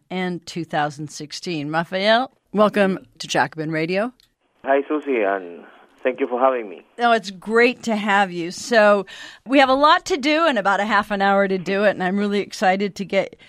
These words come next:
Speaker 1: your analysis of what has happened. So maybe we could just begin with the story of the mass movement that took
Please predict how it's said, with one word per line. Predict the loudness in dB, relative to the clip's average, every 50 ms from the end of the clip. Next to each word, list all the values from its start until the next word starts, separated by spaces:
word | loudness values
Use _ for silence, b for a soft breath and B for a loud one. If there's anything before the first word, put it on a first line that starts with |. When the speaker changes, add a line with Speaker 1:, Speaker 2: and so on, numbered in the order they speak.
| B B B
Speaker 1:
your | -12 -8 -4 0 2 2 2
analysis | 2 0 0 2 4 4 4 2 0 -2 -2 -4 -4 -4 -2
of | -2 -2 -2 -2 -8 -12
what | -10 -4 0 0 0 0 0
has | -4 -4 -4 -4
happened. | -2 0 0 0 0 -2 -6 -6 -6 -8
So | -8 -8
maybe | -6 -6 -4 -4 -4 -4
we | -4 -4 -4
could | -4 -4 -2
just | -2 -2 -4 -4 -6
begin | -8 -6 -2 -2 -2 -2 -2 -4 -6 -8 -10 -10 B B B B B B B B B B
with | -2 2 4 4 4 4 2 -2 -2
the | -4 -2
story | -2 -4 -6 -4 -2 -2 0 2 2 2
of | 2 2
the | 2 0
mass | 2 2 2 2 0 -2
movement | -2 -2 -2 -2 -2 -4 -6 -6 -6 -8
that | -8 -8 -8
took | -8 -6 -6 -8 _ _